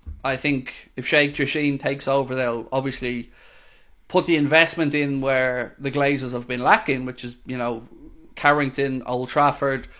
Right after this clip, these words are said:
But I've always said the same thing. One thing Manchester United fans, I don't think, have a right to complain about, and there are many things they do,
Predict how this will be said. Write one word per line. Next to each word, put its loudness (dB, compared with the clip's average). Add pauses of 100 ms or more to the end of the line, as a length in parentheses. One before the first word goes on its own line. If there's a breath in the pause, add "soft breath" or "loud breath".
(420 soft breath)
But 4
I've 6
always 8
said -2
the -4
same 0
thing. -2 (520)
One 2
thing 0
Manchester 0
United 0
fans, -2 (100)
I 8
don't 2
think, -2
have 2
a -4
right 0
to -8
complain -2
about, 2 (640 soft breath)
and 4
there 8
are 10
many 2
things -2
they 4
do, 0